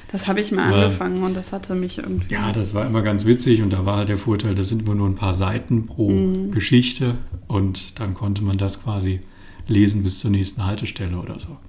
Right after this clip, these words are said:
Speaker 1: Ja, gut, das stimmt. Das ist natürlich praktisch, da hast du generell halt auch mehr gelesen, ne, weil du so viele Stunden im Zug saßt.
Speaker 2: Ja.
Speaker 1: Ja.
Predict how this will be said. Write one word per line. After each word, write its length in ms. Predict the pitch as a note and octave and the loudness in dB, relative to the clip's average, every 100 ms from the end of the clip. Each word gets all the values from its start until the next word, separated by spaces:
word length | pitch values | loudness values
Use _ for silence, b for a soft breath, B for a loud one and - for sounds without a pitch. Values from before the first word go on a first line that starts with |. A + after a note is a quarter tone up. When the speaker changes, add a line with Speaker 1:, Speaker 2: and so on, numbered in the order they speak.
| - | -8
Speaker 1:
Ja, 180 | G3+ G3 F#3 | -2 0 0
gut, 180 | F3+ | -2
das 100 | F#3 | -6
stimmt. 460 | - G#3 F#3+ F#3+ - - - - - - - - B B B B | -6 -4 -2 -2 -6 -18 -20 -20 -20 -20 -20 -20 B B B B
Das 180 | G3+ A#3 | 2 4
ist 140 | D4 | 6
natürlich 320 | C#4 B3 A#3+ A#3+ | 6 4 0 0
praktisch, 460 | A#3+ - F#3 - | -4 -2 -6 -4
da 140 | G3 G3 | -4 -4
hast 160 | G3+ | -4
du 140 | G#3 G3+ | -6 -4
generell 500 | G3+ F#3+ G3+ G#3+ G#3+ | -2 0 2 2 0
halt 160 | F#3+ | -2
auch 200 | - F3+ | -6 -2
mehr 180 | F#3+ F#3 | -2 0
gelesen, 420 | F#3 F#3 F#3+ F#3+ | -2 -2 -2 -2
ne, 120 | G3 G#3 | -2 -2
weil 120 | F#3+ | -2
du 120 | F#3+ | -4
so 160 | - F#3+ | -6 -10
viele 260 | - F#3+ F#3 | -6 -6 -4
Stunden 260 | - G3 | -2 0
im 160 | F#3 F3+ | 0 -2
Zug 260 | - G3+ - | -6 -8 -8
saßt. 560 | F3+ E3+ F#3 B2+ - - G#3 | -6 -4 0 -2 -2 -8 -6
Speaker 2:
Ja. 60 | |
Speaker 1:
Ja. 180 | G3 | -4